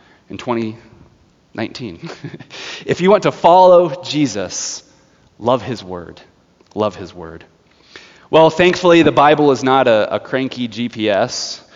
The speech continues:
uh, that wants to plunge you and your friends into the <laughs> bottom of a lake. But rather, the Bible is God's word written.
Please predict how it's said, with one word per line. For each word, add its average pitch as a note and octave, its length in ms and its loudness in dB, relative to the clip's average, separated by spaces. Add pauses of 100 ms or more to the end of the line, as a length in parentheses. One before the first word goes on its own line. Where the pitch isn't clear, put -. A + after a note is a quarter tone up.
(400)
uh, A2+ 220 0
that A#2 100 -4
wants C3 200 -2
to C#3 80 -4
plunge C#3+ 380 0
you C#3 200 0
and C3+ 80 0
your A#2+ 100 -2
friends A#2+ 400 -4
into A#2 200 -8
the G#2+ 60 -14
<laughs> - 80 -2
bottom - 220 -2
of A#2+ 120 -4
a A2+ 60 -6
lake. A2 400 -6 (680)
But C#3+ 100 4
rather, F#3 500 6
the D#3 140 0
Bible F3+ 480 4
is D#3 240 -2
God's D3 760 4
word C#3 1000 0
written. A2+ 800 -4